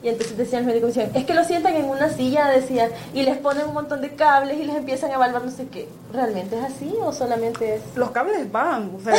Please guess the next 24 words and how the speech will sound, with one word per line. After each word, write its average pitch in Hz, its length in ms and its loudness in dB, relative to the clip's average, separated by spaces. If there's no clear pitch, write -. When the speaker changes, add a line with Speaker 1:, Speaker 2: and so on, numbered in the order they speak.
Speaker 2:
son, - 200 4
<laughs> 440 960 2
hay 247 100 2
sen-, 277 260 2
son 277 180 6
sensores, 302 560 0
¿verdad? 220 320 -2
Son 254 160 0
unos 262 220 4
Speaker 1:
Ajá. 277 160 2
Speaker 2:
sensores 277 360 4
que 269 120 -6
se 240 100 -2
ponen, 240 340 -4
pero 247 220 4
ya 233 160 0
no 254 120 2
son 269 260 0
tan, 254 440 -2
actualmente, 233 840 -2
antes 247 320 -2
sí 254 180 -6
era 208 180 2
bien, 208 500 -2